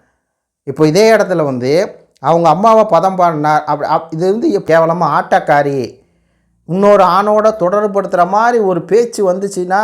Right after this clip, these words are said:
அது எப்படிப்பட்ட ஒரு சூழ்நிலையா இருக்குன்னு சொல்லி பாருங்க. அந்த அண்ணி கல்யாணம் ஆகி பதினஞ்சு வருஷமா அண்ணனோட வாழ்ந்துட்டு இருக்காங்க. அவங்கள வந்து கொச்சப்படுத்துனா இந்த முத்தார்.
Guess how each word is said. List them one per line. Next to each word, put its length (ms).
அது 220
எப்படிப்பட்ட 600
ஒரு 200
சூழ்நிலையா 300
இருக்குன்னு 300
சொல்லி 160
பாருங்க. 500
அந்த 280
அண்ணி 280
கல்யாணம் 420
ஆகி 220
பதினஞ்சு 340
வருஷமா 420
அண்ணனோட 460
வாழ்ந்துட்டு 400
இருக்காங்க. 300
அவங்கள 380
வந்து 220
கொச்சப்படுத்துனா 880
இந்த 260
முத்தார். 440